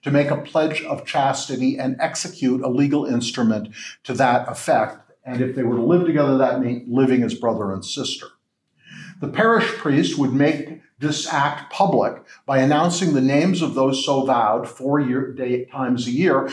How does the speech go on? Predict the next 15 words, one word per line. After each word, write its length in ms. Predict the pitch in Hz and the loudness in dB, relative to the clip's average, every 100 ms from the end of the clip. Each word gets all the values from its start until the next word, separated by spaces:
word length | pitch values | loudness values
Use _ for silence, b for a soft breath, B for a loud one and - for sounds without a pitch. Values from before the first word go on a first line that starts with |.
| B | B
so 160 | - 185 | -4 0
everyone 400 | 180 160 175 170 | 2 2 4 4
in 80 | 165 | 2
the 80 | 151 | 0
parish 540 | 151 131 127 117 - | 2 2 2 0 -4
knew 380 | 131 143 135 135 | 0 4 4 2
who 160 | 135 120 | -2 -4
held 300 | 123 107 - | -4 -6 -10
this 180 | 98 | -12
status. 880 | - - 143 131 - - - - - _ _ _ B B B B | -10 -2 0 0 -4 -10 -10 -10 -16 _ _ _ B B B B
And 160 | 170 | 2
it 140 | 233 175 | 4 4
would 180 | 156 139 | 2 4
be 480 | 135 131 135 131 - | 4 4 0 -4 -10
for, 520 | - 135 131 131 - | -6 2 2 2 -4